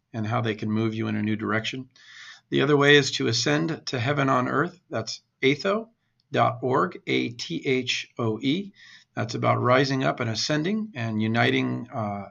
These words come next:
a holistic, integrated lifestyle that every choice you make changes the world. Take care, God bless, and, uh, thanks for listening.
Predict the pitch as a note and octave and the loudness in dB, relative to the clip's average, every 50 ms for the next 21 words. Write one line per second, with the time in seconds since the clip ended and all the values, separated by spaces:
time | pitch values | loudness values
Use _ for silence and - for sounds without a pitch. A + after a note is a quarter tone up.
0 | - C#3 G#2+ G2+ F#2 - E3+ F3 E3+ D#3 C#3+ - - D3 C#3 - - E3 C#3 C3+ | -8 -6 -6 -6 -4 -4 -2 0 0 0 -2 -2 -4 -6 -8 -8 -8 -8 -6 -4
1 | D3 C3+ C3+ B2 A#2 A#2 A2+ A#2+ B2 B2+ B2 - - A#2 A2 G#2 G2+ G#2 A2 - | -2 0 0 0 0 0 0 0 0 0 -2 -2 -2 -2 -2 -2 -2 -6 -10 -16
2 | _ _ - A#2 A2 D3+ C#3 C3+ C#3+ B2 A#2 - C#3+ B2+ A#2 A#2+ - C#3 B2+ A#2 | _ _ -10 -8 -6 -4 -2 -2 -2 -2 -2 -2 -2 -2 -2 -2 -2 -2 -2 -2
3 | A2+ G#2+ A2 A2 - - B2 A2+ G#2 G2+ G2 - - G#2+ G#2 F#2+ F#2+ F#2 - _ | -2 -4 -4 -8 -8 -6 -6 -6 -6 -6 -8 -10 -10 -10 -8 -10 -10 -12 -14 _
4 | _ - - - - - - _ - D3+ D3 - - D#3 D3+ D#3+ D#3 C#3+ B2+ C3 | _ -20 -20 -20 -20 -20 -20 _ -2 -2 0 2 2 2 4 4 4 2 2 2
5 | C3 C3+ C#3+ D3+ D#3 - - - B2+ G#2+ G#2+ G#2+ G#2+ G#2 G#2+ G#2+ G#2 G#2 G#2 G#2 | 4 2 2 2 0 -2 -4 -6 -4 -4 -4 -4 -6 -6 -6 -6 -6 -6 -8 -8
6 | - B2 A#2+ A#2 - - A#2 A#2 A#2+ A2+ A2+ A2 G2 F#2+ | -8 -8 -8 -8 -6 -6 -6 -4 -4 -4 -6 -8 -12 -14